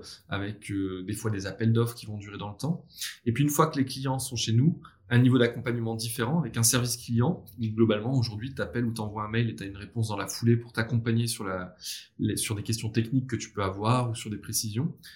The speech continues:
Ou à l'inverse, quand t'as un grand compte, un chargé de projet qui va te suivre avant, pendant et après l'événement, euh, pour, euh, bah, s'assurer que les besoins spécifiques de l'organisateur sont, sont bien gérés. Tu vois, le, le, tu parlais du Grand Prix du Mexique. Bah, le Grand Prix du Mexique, tu dois envoyer deux mille appareils au,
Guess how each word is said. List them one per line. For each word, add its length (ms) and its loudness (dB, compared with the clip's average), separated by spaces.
Ou 120 10
à 80 12
l'inverse, 300 6
quand 140 -10
t'as 100 -8
un 60 -2
grand 120 -8
compte, 240 -8
un 80 -2
chargé 320 4
de 60 0
projet 480 -2
qui 160 2
va 160 8
te 200 -4
suivre 640 2
avant, 400 4
pendant 420 0
et 60 -2
après 240 -4
l'événement, 440 -4
euh, 480 -6
pour, 380 4
euh, 120 -2
bah, 60 -4
s'assurer 560 -2
que 380 -6
les 100 -2
besoins 320 -6
spécifiques 480 -4
de 80 0
l'organisateur 580 -4
sont, 280 -8
sont 180 0
bien 200 -2
gérés. 360 0
Tu 60 -14
vois, 100 6
le, 120 4
le, 160 -2
tu 120 -10
parlais 180 2
du 140 0
Grand 140 -8
Prix 160 -14
du 100 -12
Mexique. 600 0
Bah, 240 0
le 120 -6
Grand 120 -6
Prix 140 -14
du 40 -8
Mexique, 280 -4
tu 100 -6
dois 80 0
envoyer 240 -4
deux 160 6
mille 140 8
appareils 520 -4
au, 80 -4